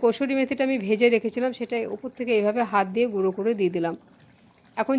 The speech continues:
যে পাঁচ ফোড়নটা আমি ভেজে রেখেছিলাম, সেটা আমি গুঁড়ো করে নিয়েছি। ঠিক নামাবার আগে এই ভেজে রাখা পাঁচ ফোড়নটা উপর থেকে দিয়ে দিলাম। এত সুন্দর একটা স্বাদ হয় এই পাঁচ ফোড়ন আর কসুরি মেথি দেওয়ার কারণে। যেদিন আপনার রান্নাটা খাবেন, সেদিনে বলবেন।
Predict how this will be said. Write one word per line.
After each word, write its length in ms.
যে 80
পাঁচ 220
ফোড়নটা 260
আমি 200
ভেজে 260
রেখেছিলাম, 380
সেটা 300
আমি 100
গুঁড়ো 180
করে 260
নিয়েছি। 240
ঠিক 120
নামাবার 360
আগে 220
এই 100
ভেজে 260
রাখা 160
পাঁচ 180
ফোড়নটা 280
উপর 200
থেকে 180
দিয়ে 220
দিলাম। 180
এত 180
সুন্দর 360
একটা 240
স্বাদ 240
হয় 160
এই 60
পাঁচ 200
ফোড়ন 220
আর 120
কসুরি 320
মেথি 240
দেওয়ার 360
কারণে। 260
যেদিন 280
আপনার 320
রান্নাটা 340
খাবেন, 340
সেদিনে 360
বলবেন। 280